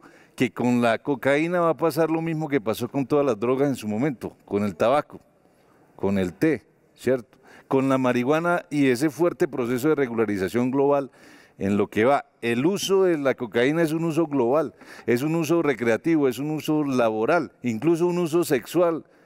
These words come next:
en algunos sectores, eh, sociales.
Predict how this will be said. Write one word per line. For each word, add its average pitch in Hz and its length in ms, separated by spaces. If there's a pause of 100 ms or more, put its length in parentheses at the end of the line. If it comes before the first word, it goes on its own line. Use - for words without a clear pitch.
(180)
en 117 140
algunos 127 400
sectores, 139 720 (540)
eh, 101 640
sociales. 117 760